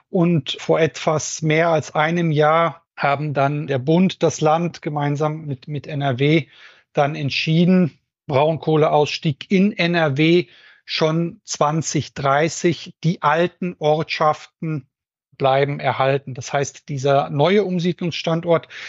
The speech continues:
mit dem wir uns beschäftigen, die Menschen, die da leben und dahin gezogen sind, haben vor kurzem erfahren, dass diese, dieser Umzug und dieser ganze Aufwand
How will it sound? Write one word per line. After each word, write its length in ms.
mit 200
dem 200
wir 220
uns 220
beschäftigen, 800
die 120
Menschen, 400
die 160
da 400
leben 640
und 240
dahin 320
gezogen 480
sind, 320
haben 180
vor 160
kurzem 580
erfahren, 840
dass 400
diese, 640
dieser 220
Umzug 560
und 120
dieser 200
ganze 300
Aufwand 500